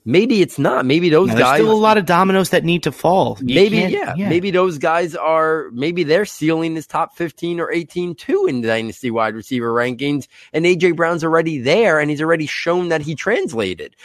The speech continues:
Speaker 1: So I think to, I think to give him away for that would be, would be silly if you believe that he's on the trajectory to be a top fifteen or top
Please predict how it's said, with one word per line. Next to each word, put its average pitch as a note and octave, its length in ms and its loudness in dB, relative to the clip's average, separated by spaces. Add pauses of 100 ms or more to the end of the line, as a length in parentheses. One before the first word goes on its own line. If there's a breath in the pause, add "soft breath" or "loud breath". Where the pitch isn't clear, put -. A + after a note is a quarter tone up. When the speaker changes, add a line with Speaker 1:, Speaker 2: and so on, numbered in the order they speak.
(100 loud breath)
Speaker 1:
So E3 180 4
I D#3+ 80 6
think F#3+ 340 2
to, E3 380 2
I D3+ 80 0
think E3+ 240 -4
to D#3+ 180 -4
give C3+ 240 0
him D#3 140 -2
away C3+ 360 0
for C3 200 -8
that A#2 300 -4
would A#2+ 180 -6
be, C3 340 0 (360)
would C#3+ 160 0
be C3+ 160 -2
silly F#3+ 500 2 (100)
if D3+ 200 -6
you D3 100 2
believe C#3+ 460 -4
that C#3 160 0
he's B2+ 340 -8 (120)
on C#3+ 180 2
the C#3+ 80 -4
trajectory C3+ 600 -2
to B2 100 -2
be C3 100 -2
a A#2+ 60 -4
top B2+ 280 -2
fifteen B2+ 400 -6
or A#2+ 60 -4
top A#2 320 -2